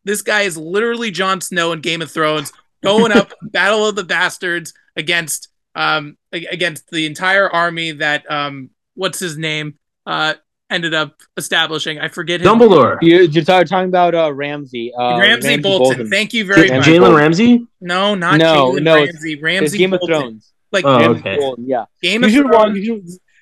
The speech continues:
Speaker 3: you should really watch Game of Thrones, Elijah. You'll love it. It
Speaker 1: It's
Speaker 3: is
Speaker 1: excellent.
Speaker 2: I, I, I should probably, I should probably do that. Yeah.
Speaker 1: Game of
Speaker 2: But
Speaker 1: Thrones,
Speaker 2: also,
Speaker 1: season
Speaker 2: like,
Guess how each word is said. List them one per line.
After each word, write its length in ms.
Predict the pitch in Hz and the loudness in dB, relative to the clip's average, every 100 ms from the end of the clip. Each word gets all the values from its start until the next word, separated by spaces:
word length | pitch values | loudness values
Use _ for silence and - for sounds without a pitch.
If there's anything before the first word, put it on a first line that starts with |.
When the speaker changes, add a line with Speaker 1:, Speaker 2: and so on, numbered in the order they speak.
| - | -2
Speaker 3:
you 80 | 196 | 0
should 100 | 277 | 4
really 160 | 285 | 4
watch 240 | 226 208 - | 6 4 2
Game 140 | 196 | -2
of 40 | |
Thrones, 200 | 165 165 | -2 -2
Elijah. 260 | 156 127 120 | 0 0 0
You'll 160 | 135 156 | -2 0
love 220 | 147 123 | -2 -2
it. 100 | 107 | -6
It 60 | |
Speaker 1:
It's 80 | 143 | -4
Speaker 3:
is 100 | 160 | -2
Speaker 1:
excellent. 580 | 180 - 143 165 160 160 | -2 0 2 2 2 0
Speaker 2:
I, 180 | 156 156 | 0 0
I, 60 | 151 | -2
I 20 | |
should 160 | 151 | -2
probably, 480 | 143 160 151 135 120 - | 0 2 2 0 -4 -8
I 40 | |
should 140 | 120 135 | -6 -2
probably 280 | 135 127 110 | 0 2 0
do 160 | 110 | -2
that. 220 | 104 101 | -4 -6
Yeah. 220 | 117 107 101 | -4 -4 -4
Speaker 1:
Game 220 | 101 247 | -6 -6
of 100 | - | -2
Speaker 2:
But 60 | |
Speaker 1:
Thrones, 120 | 214 208 | 0 2
Speaker 2:
also, 260 | 180 233 | 2 2
Speaker 1:
season 80 | 214 | 2
Speaker 2:
like, 140 | 185 | 0